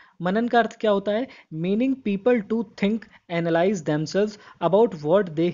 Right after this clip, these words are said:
heard, ठीक है। मतलब जो कुछ उन्होंने सुना, किससे सुना, अपने टीचर से जो कुछ भी उन्होंने सुना है उस पर सोचें,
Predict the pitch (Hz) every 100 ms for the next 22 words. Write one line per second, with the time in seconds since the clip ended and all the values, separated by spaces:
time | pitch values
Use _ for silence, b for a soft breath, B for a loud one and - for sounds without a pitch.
0 | 165 151 139 131 _ _ _ _ - 202
1 | 214 220 B B B - 170 208 254 233
2 | 156 170 226 285 254 220 214 262 - -
3 | 196 180 131 - _ 214 - 240 240 262
4 | 277 180 196 202 202 220 220 233 170 170
5 | 190 180 208 185 185 185 165 156 165 202
6 | B B _ 190 - _ 240 233 - 165
7 | 160 196